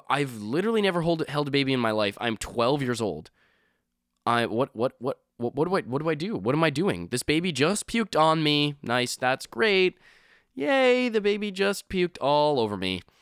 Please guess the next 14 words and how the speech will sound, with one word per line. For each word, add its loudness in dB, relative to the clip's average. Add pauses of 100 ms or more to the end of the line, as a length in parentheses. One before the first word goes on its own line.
(800)
Um, -4 (920)
hmm. -4 (920)
I, 0
oh, -2 (360)
yeah, -4 (120)
um, -2 (680)
oh, 4
are 4
you 4
leaving? 2
Oh, 2
are 4
you 2
gonna, 2